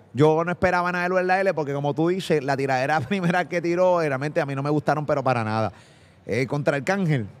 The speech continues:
ya tres, bien perdido. Eh, la evolución de Lugar La L, de la tiradera de Arcángel versus esta, es abismal, bien grande. Yo no sé si tiene más de un lápiz o no. Yo no sé, honestamente no tengo pruebas, no puedo acusarlo de eso. Pero de que, eh, realmente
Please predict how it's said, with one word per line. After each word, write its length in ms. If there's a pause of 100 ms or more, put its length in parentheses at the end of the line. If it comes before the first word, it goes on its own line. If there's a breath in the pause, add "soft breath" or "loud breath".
(160)
ya 220
tres, 200
bien 160
perdido. 540 (180)
Eh, 720 (300)
la 120
evolución 440
de 100
Lugar 200
La 160
L, 120
de 60
la 100
tiradera 360
de 60
Arcángel 420 (100)
versus 340
esta, 380
es 460
abismal, 540
bien 260
grande. 420 (460 loud breath)
Yo 80
no 80
sé 140
si 100
tiene 160
más 140
de 60
un 60
lápiz 240
o 120
no. 160 (100)
Yo 100
no 100
sé, 180
honestamente 460
no 80
tengo 200
pruebas, 220
no 100
puedo 160
acusarlo 460
de 120
eso. 200
Pero 240
de 100
que, 240
eh, 100
realmente 600